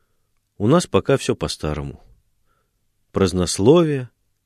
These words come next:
клевета не перестают, что вполне в порядке вещей мира сего. Грязь у нас ужасающая.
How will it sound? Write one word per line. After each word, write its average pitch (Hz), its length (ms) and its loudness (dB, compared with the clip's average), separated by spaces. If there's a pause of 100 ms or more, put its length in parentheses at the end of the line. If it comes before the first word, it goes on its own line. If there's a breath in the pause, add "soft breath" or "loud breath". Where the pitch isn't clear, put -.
(120)
клевета 113 480 2
не 123 140 0
перестают, 92 800 0
что - 240 -6
вполне 123 440 -4
в - 60 -12
порядке 85 520 -4
вещей 78 340 -4
мира 87 320 -4
сего. 67 420 -10 (1300)
Грязь 139 400 2
у 95 60 2
нас 101 320 -2 (100)
ужасающая. 80 840 -8